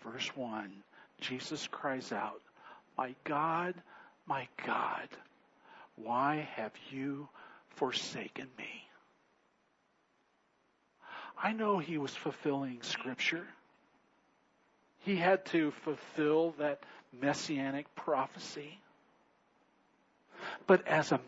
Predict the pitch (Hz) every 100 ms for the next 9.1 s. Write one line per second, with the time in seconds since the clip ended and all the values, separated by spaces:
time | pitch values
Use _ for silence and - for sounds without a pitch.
0 | 139 180 165 - - - _ _ _ _
1 | _ _ _ _ _ _ _ _ _ _
2 | - - - _ - 151 139 127 - 135
3 | 113 123 123 127 127 120 135 117 110 -
4 | - - _ _ _ - 123 - 127 127
5 | - - 104 - - - - - - -
6 | _ _ _ _ _ _ _ _ _ _
7 | _ _ _ _ _ _ _ - - 156
8 | - - - - - - - - - -
9 | -